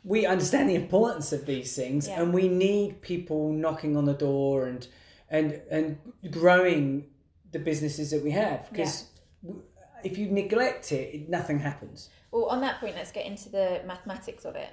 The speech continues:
Speaker 2: So,
Speaker 1: Okay.
Speaker 2: so when and how much should you follow up? Um, and if you kind of do re-, some research online about this, it, the, the answers vary. Um,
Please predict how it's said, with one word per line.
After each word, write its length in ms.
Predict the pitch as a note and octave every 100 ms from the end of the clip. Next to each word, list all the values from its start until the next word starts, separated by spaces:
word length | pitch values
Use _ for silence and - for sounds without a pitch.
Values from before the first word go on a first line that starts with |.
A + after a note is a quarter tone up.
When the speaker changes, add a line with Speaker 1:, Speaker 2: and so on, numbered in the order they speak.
| -
Speaker 2:
So, 180 | - G3+
Speaker 1:
Okay. 460 | F#3+ D3+ C#3 A#2+ - - _ _ _
Speaker 2:
so 180 | - G#3+
when 380 | G#3 B3 C4
and 140 | B3+ A#3
how 180 | A3 G#3+
much 460 | G3+ - - - -
should 200 | - F3
you 260 | E3+ D#3+ D#3 -
follow 220 | F3 D3
up? 300 | - - - -
Um, 360 | F3 E3+ E3+ E3 - -
and 340 | F3 E3+ E3+ F3 - _ _ -
if 160 | G#3+
you 80 | G#3+
kind 160 | G#3+ F3+
of 60 |
do 120 | F3+
re-, 120 | E3+ D#3+
some 180 | F3+
research 360 | F3 F3 F3+ -
online 340 | D#3+ F3 F#3
about 260 | F3 E3+ -
this, 360 | E3 E3 - -
it, 300 | D#3+ - - -
the, 240 | F3 E3
the 100 | G3
answers 380 | G3 - F3 E3+
vary. 560 | E3+ E3 D3 A2 - - - - - -
Um, 400 | F#3+ F3+ F3+